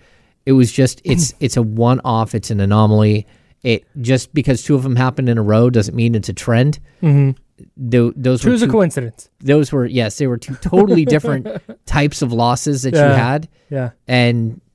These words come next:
Speaker 1: you know, sure, they don't need, neither one of them feel good, but, you know, I, I'd much prefer that than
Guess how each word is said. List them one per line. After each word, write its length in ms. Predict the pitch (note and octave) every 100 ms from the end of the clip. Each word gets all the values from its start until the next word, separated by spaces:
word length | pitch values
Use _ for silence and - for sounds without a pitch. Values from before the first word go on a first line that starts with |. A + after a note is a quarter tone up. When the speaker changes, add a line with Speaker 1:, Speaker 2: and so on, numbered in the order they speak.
| -
Speaker 1:
you 120 | C#3+
know, 100 | B2
sure, 400 | - F#3+ C3+ G2
they 140 | - A#2+
don't 200 | C3+ -
need, 280 | C3+ C3 C3
neither 280 | C#3 D3 B2+
one 100 | C#3
of 60 |
them 160 | A#2+ G#2
feel 220 | - D3
good, 240 | A2+ G#2+ A2
but, 220 | G2+ G2 _ _ _ _ _ _ -
you 80 | G#2
know, 80 |
I, 300 | A2 C3+ -
I'd 80 | D#3
much 240 | C#3 - -
prefer 320 | D3+ E3 D3
that 400 | A#2+ C#3 F3+ - _ _ _ _ _
than 440 | A#2+ C3 A#2+ A#2